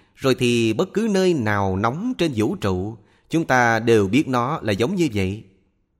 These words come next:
Vì vậy, Đức Phật chỉ cần biết một điểm duy nhất,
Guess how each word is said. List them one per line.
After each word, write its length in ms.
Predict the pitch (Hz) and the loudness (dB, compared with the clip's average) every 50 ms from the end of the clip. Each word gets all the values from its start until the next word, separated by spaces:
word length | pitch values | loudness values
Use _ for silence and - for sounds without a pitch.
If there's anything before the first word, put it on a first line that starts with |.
| _ _ _ _ - | _ _ _ _ -6
Vì 220 | 117 120 131 127 113 | -2 0 0 2 2
vậy, 420 | 117 113 110 110 117 123 - - - _ _ _ _ _ _ _ - | 2 2 2 2 0 -2 -4 -10 -18 _ _ _ _ _ _ _ -4
Đức 160 | 170 247 240 - | -2 -2 0 2
Phật 260 | - 117 117 107 - | 2 2 2 2 0
chỉ 120 | - 135 - | -2 -2 0
cần 420 | - 123 117 110 110 107 104 101 | 2 2 2 2 0 -2 -2 0
biết 180 | 123 - 151 - | 0 -2 0 2
một 180 | 127 113 - | 2 2 2
điểm 180 | 117 110 107 147 165 | 2 0 0 0 2
duy 180 | 147 143 131 | 0 0 2
nhất, 220 | 120 131 165 208 | 2 0 -2 -2